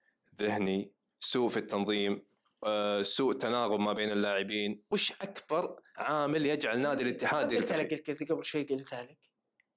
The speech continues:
Speaker 2: أنت مركز معي يا عبد الرحمن؟
Speaker 1: مركز معاك.
Speaker 2: وش قلت لك؟
Speaker 1: بس وش أكبر عامل؟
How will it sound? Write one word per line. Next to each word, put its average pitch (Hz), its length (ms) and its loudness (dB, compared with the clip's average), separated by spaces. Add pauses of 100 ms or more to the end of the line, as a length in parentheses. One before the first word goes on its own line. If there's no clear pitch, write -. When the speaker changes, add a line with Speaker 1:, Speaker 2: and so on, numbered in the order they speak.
(140)
Speaker 2:
أنت 151 220 -10
مركز 214 280 -4
معي 185 140 0
يا 190 60 -2
عبد 170 140 -6
الرحمن؟ 160 220 -10
Speaker 1:
مركز 139 400 -2
معاك. 95 300 0
Speaker 2:
وش 202 200 -2
قلت 262 140 -6
لك؟ - 60 -14
Speaker 1:
بس - 160 0
وش 202 180 2
أكبر 190 300 -2
عامل؟ 190 300 0